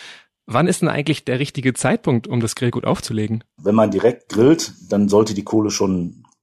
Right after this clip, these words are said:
Speaker 2: durchgeglüht sein natürlich. Wenn man jetzt indirekt grillt, also wenn man einen Grill hat mit Deckel und man legt das Fleisch erst in den indirekten Bereich,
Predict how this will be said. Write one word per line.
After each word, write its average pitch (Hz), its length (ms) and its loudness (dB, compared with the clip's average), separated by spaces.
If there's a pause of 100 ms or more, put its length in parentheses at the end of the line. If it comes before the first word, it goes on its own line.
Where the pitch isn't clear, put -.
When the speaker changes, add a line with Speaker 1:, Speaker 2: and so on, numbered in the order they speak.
Speaker 2:
durchgeglüht 117 520 0
sein 127 200 2
natürlich. 135 500 -2 (480)
Wenn 113 120 4
man 107 100 6
jetzt 101 200 0
indirekt 139 460 4
grillt, 143 280 4
also 87 260 -6
wenn 87 100 0
man 85 80 0
einen 82 60 -4
Grill 104 180 2
hat 98 140 -2
mit 87 120 -4
Deckel 120 340 2
und 90 120 -6
man 90 140 -2
legt 95 220 -4
das - 160 -6
Fleisch - 560 -2
erst 90 280 -4
in 87 80 -4
den 87 120 -2
indirekten 107 440 2
Bereich, 98 380 0